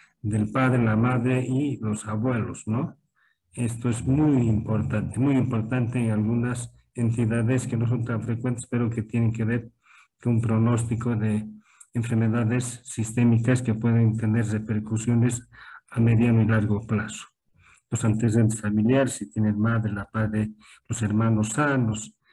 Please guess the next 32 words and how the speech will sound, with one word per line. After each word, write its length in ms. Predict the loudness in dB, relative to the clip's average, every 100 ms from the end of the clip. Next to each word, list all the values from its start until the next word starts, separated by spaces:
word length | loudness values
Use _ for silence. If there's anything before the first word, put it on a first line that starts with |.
| _ _ -4
y 120 | 0
los 220 | 0 0 -2
apa-, 340 | -2 -2 -2
antecedentes 540 | -4 -2 -2 0 0
hereditarios 560 | 0 0 0 -2 -2 -2
que 80 | -2
ya 80 | -2
les 200 | -2 0
mencioné, 500 | 0 0 0 0 0
y 200 | 0 0
ni 220 | -2 -2
qué 120 | -2
decir 320 | 0 0 0
el 140 | -2 -2
tema 320 | -2 0 -2 -4
ambiental, 720 | -6 -4 -4 -4 -4 -6 -4
¿no? 180 | -6 -6 -12 _ -20 -20 _
Todo 160 | 2
lo 80 | 4 4
que 140 | 4
hablamos. 680 | 2 0 -4 -8 -18 -20 -20 _ _ _ _ _ _
Y 180 | 2 4
después 460 | 4 2 0 -2
pasamos 480 | 0 0 2 2 0
a 60 | -2
desglosar 600 | 0 -2 0 0 0 0
lo 140 | 0
que 100 | 0
es 100 | -2
la 60 | -2
enfermedad 480 | -2 0 0 0 -2
actual. 380 | -4 -6 -6